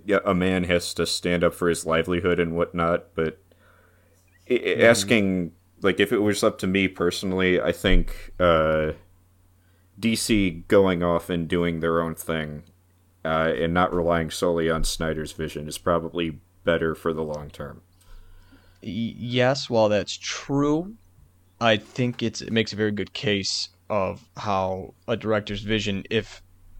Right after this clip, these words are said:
Speaker 3: driven to a single point, is better than being interrupted and,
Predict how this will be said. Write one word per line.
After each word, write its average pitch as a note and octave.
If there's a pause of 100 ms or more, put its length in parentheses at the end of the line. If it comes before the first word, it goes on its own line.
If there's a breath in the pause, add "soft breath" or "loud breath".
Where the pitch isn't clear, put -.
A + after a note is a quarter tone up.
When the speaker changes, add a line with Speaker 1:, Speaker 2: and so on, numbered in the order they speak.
(120)
Speaker 3:
driven A2+
to G#2+
a G2
single G2+
point, G#2+
is G#2
better G#2+
than G2
being G2
interrupted G#2
and, F#2